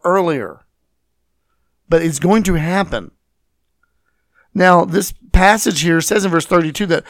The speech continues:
we do not know the day or the hour. But then Jesus gives us a parable. We need to see this parable,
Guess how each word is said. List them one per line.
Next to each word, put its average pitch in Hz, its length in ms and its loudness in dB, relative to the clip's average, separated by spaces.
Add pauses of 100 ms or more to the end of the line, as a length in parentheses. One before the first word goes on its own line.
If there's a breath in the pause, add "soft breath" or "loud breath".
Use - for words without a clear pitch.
(180 loud breath)
we 208 220 -2
do 214 120 0
not 208 200 4
know 196 240 4
the 202 100 2
day 185 580 2 (600 soft breath)
or 170 120 0
the 156 120 -4
hour. 160 560 0 (1700)
But 170 100 -2
then 175 200 -2
Jesus 170 580 -2
gives 151 380 -4
us 160 220 -4
a 151 140 -8
parable. 147 680 -2 (1500)
We 151 160 -6
need 202 200 -2
to 170 100 -4
see 202 180 -2
this 190 160 -6
parable, 120 500 0